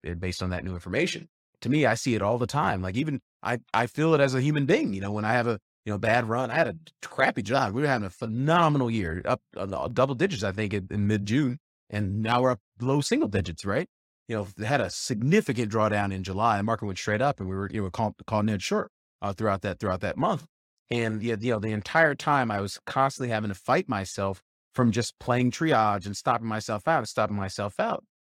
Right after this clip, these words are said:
And what I really focused myself on, spent a lot of extra time just trying to understand, okay, what's driving this? How sustainable i-, is this? And ultimately, there were some very positive fundamental drivers. We don't have to go into that in this particular podcast,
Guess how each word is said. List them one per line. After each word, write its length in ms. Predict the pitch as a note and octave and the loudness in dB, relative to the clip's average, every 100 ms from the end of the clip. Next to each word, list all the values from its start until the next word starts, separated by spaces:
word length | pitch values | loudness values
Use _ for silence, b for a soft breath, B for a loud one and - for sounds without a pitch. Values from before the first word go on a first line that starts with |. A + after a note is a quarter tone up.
| _ - | _ -4
And 200 | A2+ A2 | -2 0
what 120 | A#2+ | 2
I 80 | A2+ | 2
really 380 | G#2 C#3 A3+ E3 | 2 2 2 0
focused 500 | - - A#2+ G#2+ A2+ | -2 0 0 0 -4
myself 420 | G2+ - G2+ - | -2 0 -2 -2
on, 260 | F#2+ F#2 F#2 | -4 -4 -6
spent 220 | - G2 | -8 -4
a 40 | |
lot 180 | G2 G#2 | 0 0
of 80 | G#2 | -2
extra 180 | - - | -6 -4
time 300 | A#2 A#2 G#2+ | 0 0 -2
just 120 | - | -2
trying 160 | A2 | -2
to 40 | G#2 | 0
understand, 340 | G2 - C3 | -2 -4 -4
okay, 200 | G#2 G#2 - _ _ | -4 -6 -8 _ _
what's 400 | G#2 B2+ C#3+ - G#2+ | 0 2 0 -4 -8
driving 500 | G#2 A2 A2+ A#2 A2+ | 0 2 2 0 -4
this? 300 | A2 A2 - _ _ | -6 -8 -12 _ _
How 160 | - G2 | -6 -4
sustainable 800 | - - - C#3 C3+ G#2 G2 F#2 | -4 -6 -2 0 0 -2 -2 -2
i-, 100 | F2+ | -4
is 180 | G2 E2+ | -6 -6
this? 280 | F2+ F2 - _ _ - | -4 -4 -6 _ _ -4
And 140 | G#2 | 2
ultimately, 300 | D#3+ - A2+ | 2 4 2
there 140 | A2+ | 4
were 100 | B2 | 4
some 180 | A#2 G#2+ | 2 0
very 200 | A2 A2 | 0 -2
positive 460 | - G#2 G2 G#2 G2 | 0 2 2 -2 -6
fundamental 380 | G#2 G2 F#2+ F2+ | -6 -4 -6 -6
drivers. 460 | G2+ G#2 G2 F#2 | -2 -2 -2 -6
We 40 | G2 | -6
don't 80 | |
have 80 | F#2 | -6
to 60 | F#2 | -6
go 140 | F#2 | -4
into 140 | F#2 F#2+ | -4 -4
that 100 | F2+ | -4
in 60 | F2 | -4
this 100 | - | -6
particular 360 | - F2+ E2+ | -8 -6 -6
podcast, 520 | - D#3+ - F#2+ E2+ | -4 -4 -4 -6 -6